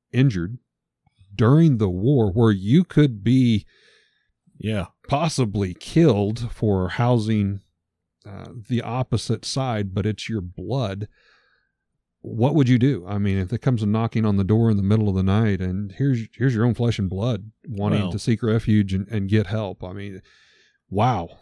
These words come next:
Speaker 2: And, you know, the, the scary part is, is there's a good portion of the population today that thinks we're, you
Speaker 1: Right.
Speaker 2: know, we're heading that
Speaker 1: Right
Speaker 2: direction
Speaker 1: on the
Speaker 2: again.
Speaker 1: verge of another.
Speaker 2: And
Speaker 1: Yeah.
Speaker 2: we're, and, and, and, uh, you know, we don't, we don't talk a lot of politics,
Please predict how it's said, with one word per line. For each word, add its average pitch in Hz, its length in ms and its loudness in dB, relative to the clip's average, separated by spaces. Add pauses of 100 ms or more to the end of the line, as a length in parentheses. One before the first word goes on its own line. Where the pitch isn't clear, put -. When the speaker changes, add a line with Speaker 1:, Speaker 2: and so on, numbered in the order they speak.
Speaker 2:
And, 127 160 -6
you 120 60 -4
know, 120 140 -4
the, 107 220 -6
the 123 120 -6
scary 131 380 -6
part 98 260 -2
is, 104 180 -6
is 98 140 -10
there's 95 280 -6
a 90 120 -10
good 104 280 -8
portion 123 380 -2
of 92 60 -6
the 90 60 -8
population 101 640 -6
today 98 300 -8
that 87 160 -12
thinks 95 280 -10
we're, 101 320 -6 (1120)
you 110 100 -2
Speaker 1:
Right. 113 80 2
Speaker 2:
know, 98 80 -2
we're 104 220 -2
heading 120 320 -2
that 107 180 -6
Speaker 1:
Right 98 220 2
Speaker 2:
direction 110 100 4
Speaker 1:
on 107 80 4
the 104 60 2
Speaker 2:
again. 107 120 2
Speaker 1:
verge 104 260 2
of 101 100 0
another. 104 420 0
Speaker 2:
And 104 140 -4
Speaker 1:
Yeah. 98 100 -4
Speaker 2:
we're, 101 240 -6 (520)
and, 120 220 0
and, 107 360 -4 (540)
and, 113 120 -2
uh, 107 80 -4
you 170 160 0
know, 101 220 0 (100)
we 135 100 -2
don't, 98 260 -2 (120)
we 101 80 -12
don't 90 160 -12
talk 104 180 -8
a 92 60 -12
lot 92 120 -10
of 85 60 -16
politics, 95 520 -6